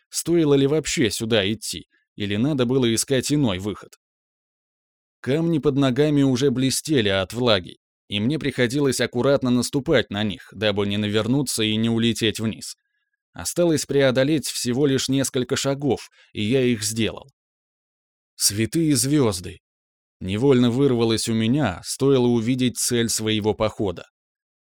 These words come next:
Передо мной открылся вид на огромное озеро, в которое с запредельной высоты низвергал свои потоки подземный водопад.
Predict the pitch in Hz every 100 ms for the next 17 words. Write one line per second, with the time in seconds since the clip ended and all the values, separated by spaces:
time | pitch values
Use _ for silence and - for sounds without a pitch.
0 | _ _ _ 101 101 113 131 175 170 139
1 | - 156 156 - 135 131 147 135 127 113
2 | 139 135 131 135 156 135 98 90 - -
3 | - 90 - 107 98 107 113 120 123 123
4 | 113 107 107 110 104 139 120 117 101 117
5 | 110 120 117 - 107 110 110 101 123 113
6 | 117 120 110 98 107 98 92 98 98 107
7 | 80 -